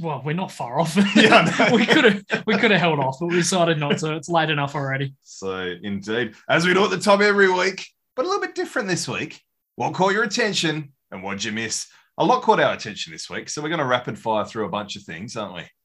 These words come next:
Speaker 1: We
Speaker 2: And
Speaker 1: are.
Speaker 2: then, what should we start with? What'd you miss? You've got a funny for what'd you miss.
Speaker 1: Yeah. <laughs>
Speaker 2: <laughs>
Speaker 1: So not too long ago,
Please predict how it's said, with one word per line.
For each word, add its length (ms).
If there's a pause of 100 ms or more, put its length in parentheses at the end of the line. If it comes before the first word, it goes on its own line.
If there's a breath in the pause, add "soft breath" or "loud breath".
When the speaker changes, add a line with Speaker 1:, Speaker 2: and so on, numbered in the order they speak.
(140)
Speaker 1:
We 160
Speaker 2:
And 140
Speaker 1:
are. 20
Speaker 2:
then, 280
what 140
should 140
we 60
start 260
with? 100
What'd 180
you 60
miss? 400 (160)
You've 160
got 120
a 40
funny 320
for 160
what'd 240
you 60
miss. 340 (540 soft breath)
Speaker 1:
Yeah. 440 (420)
<laughs> 600
Speaker 2:
<laughs> 40
Speaker 1:
So 400 (160)
not 200
too 160
long 220
ago, 320